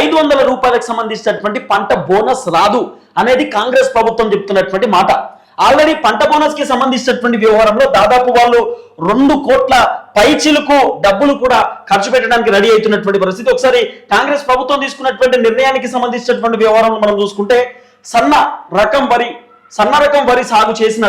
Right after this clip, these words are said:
రైతులకు రూపాయలు ఐదు వందల బోనస్ భారీగా చెల్లింపులు చేసిన రేవంత్ ప్రభుత్వం. ఇగో, ఆ ఇదేంది, ఆ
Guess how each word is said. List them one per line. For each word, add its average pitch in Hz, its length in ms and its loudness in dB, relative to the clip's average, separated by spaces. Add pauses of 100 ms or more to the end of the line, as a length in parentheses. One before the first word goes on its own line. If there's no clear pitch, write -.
రైతులకు 220 460 0 (380)
రూపాయలు 277 380 2 (180)
ఐదు 277 180 -2
వందల 254 240 2 (100)
బోనస్ 233 380 0
భారీగా 240 420 2
చెల్లింపులు 226 500 -4
చేసిన 214 240 0 (460)
రేవంత్ 233 440 2
ప్రభుత్వం. 196 380 -2 (380)
ఇగో, 220 140 2 (580)
ఆ 170 40 0 (100)
ఇదేంది, 254 320 0 (880)
ఆ - 20 4